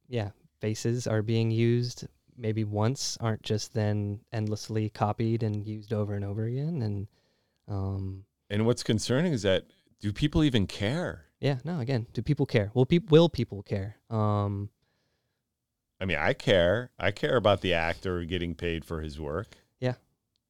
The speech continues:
Speaker 1: If you're thoughtful, I guess, about the, the significance of, of what's happening,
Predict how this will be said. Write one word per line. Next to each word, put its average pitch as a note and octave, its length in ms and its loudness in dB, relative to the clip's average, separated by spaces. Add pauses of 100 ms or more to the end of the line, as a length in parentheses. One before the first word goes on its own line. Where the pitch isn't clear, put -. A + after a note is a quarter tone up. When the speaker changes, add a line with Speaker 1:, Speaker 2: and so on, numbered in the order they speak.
(280)
Speaker 1:
If - 200 0
you're B2+ 100 6
thoughtful, D#3+ 560 6
I F3+ 80 4
guess, F#3 260 -2
about B2 340 4
the, A2+ 420 2
the A2 240 -2
significance A2+ 840 -4
of, G#2+ 380 -4
of G#2+ 260 -6
what's G#2+ 200 -12
happening, B2 460 -2